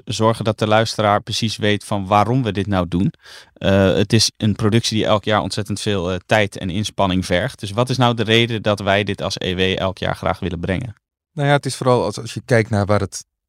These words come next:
Speaker 2: debat over de huizenmarkt over gaat. Dat gaat vooral de laatste jaren natuurlijk vooral over waar is het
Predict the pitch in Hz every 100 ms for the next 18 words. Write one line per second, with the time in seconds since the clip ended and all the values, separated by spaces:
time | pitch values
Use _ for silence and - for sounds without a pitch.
0 | _ 101 104 104 90 117 110 104 98 95
1 | 95 127 113 98 92 - - - 104 101
2 | - 92 123 - _ _ _ _ _ _
3 | 113 - 131 120 - _ _ _ _ _
4 | - 98 95 95 95 104 98 110 98 90
5 | 95 92 110 101 - 101 98 101 95 95
6 | 107 107 101 -